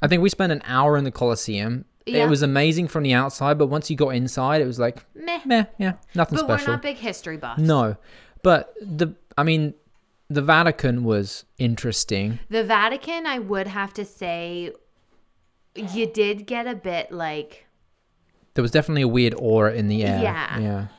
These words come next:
Speaker 2: Yeah, there was an aura. And then where they had the mass and everything, I felt like outside,
Speaker 1: Yep.
Speaker 2: there was a bit of an aura. And it
Speaker 1: Mm-hmm.
Speaker 2: actually, I still specifically remember the moment where they have the mass at the Vatican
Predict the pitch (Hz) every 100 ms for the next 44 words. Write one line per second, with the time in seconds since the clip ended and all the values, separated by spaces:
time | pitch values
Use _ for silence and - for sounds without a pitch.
0 | 208 214 175 170 220 240 247 254 240 -
1 | 190 185 190 226 269 214 214 208 202 202
2 | 202 202 185 196 190 180 190 175 160 147
3 | 180 202 240 220 214 226 233 240 208 190
4 | 190 180 185 180 - 202 - 180 165 202
5 | 294 - 214 - - 208 196 190 190 185
6 | 185 175 180 175 175 170 175 120 104 113
7 | 175 180 - 202 196 185 - - - -
8 | 196 - 214 214 214 - 226 208 196 208
9 | 190 185 180 170 180 175 165 160 180 220
10 | 254 _ _ _ 185 170 185 208 208 226
11 | 226 196 185 185 190 165 156 175 196 175
12 | 165 151 139 151 185 240 294 349